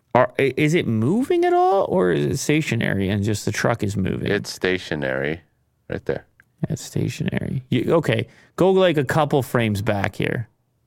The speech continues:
Speaker 1: but to where it's at its maximum size. Right. Hmm. Yeah. I don't know. Is it chilling? I don't know why I'm not feeling more chilled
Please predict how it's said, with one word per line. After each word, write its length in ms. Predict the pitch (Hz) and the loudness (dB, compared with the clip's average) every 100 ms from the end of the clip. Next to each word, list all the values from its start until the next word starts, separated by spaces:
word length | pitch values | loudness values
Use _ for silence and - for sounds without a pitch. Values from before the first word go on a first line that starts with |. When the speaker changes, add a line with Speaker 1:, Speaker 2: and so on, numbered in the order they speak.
| _ _ _ _ _ _ _ - | _ _ _ _ _ _ _ -4
Speaker 1:
but 240 | - 113 - | 2 2 2
to 100 | 123 | 2
where 140 | 120 | 4
it's 120 | 113 | 4
at 120 | 120 113 | 2 2
its 120 | 110 | 0
maximum 580 | 104 107 - 107 104 92 | 0 0 0 -2 0 -2
size. 680 | - 98 92 92 - - - | 0 0 0 -2 -4 -6 -4
Right. 1500 | 127 127 127 123 123 120 120 120 117 113 120 120 113 117 - _ _ _ - | 0 2 2 2 0 0 0 0 0 0 -2 -2 -2 -4 -8 _ _ _ -8
Hmm. 260 | 123 - - - _ _ _ _ _ _ _ _ _ _ _ _ _ _ _ _ _ _ _ _ _ _ | -6 -6 -10 -18 _ _ _ _ _ _ _ _ _ _ _ _ _ _ _ _ _ _ _ _ _ _
Yeah. 600 | - 117 110 104 104 104 98 _ _ _ _ _ _ _ | -2 0 0 0 0 -2 -6 _ _ _ _ _ _ _
I 340 | - - 58 | -2 0 0
don't 240 | 104 104 - | -2 -2 -2
know. 420 | 50 50 - - _ _ _ _ _ _ _ _ _ _ | -4 -2 -4 -6 _ _ _ _ _ _ _ _ _ _
Is 220 | 120 120 | 2 2
it 180 | 139 - | -2 -2
chilling? 460 | - 143 139 165 165 | 2 4 4 2 2
I 120 | 127 | 2
don't 140 | 139 | 4
know 100 | 135 | 2
why 280 | 120 117 120 | 4 4 4
I'm 140 | 117 | 2
not 220 | 113 110 104 | 2 0 0
feeling 400 | 117 110 101 101 | 0 2 2 0
more 180 | 101 | 0
chilled 600 | 95 - 101 104 131 131 | -2 0 0 2 0 -4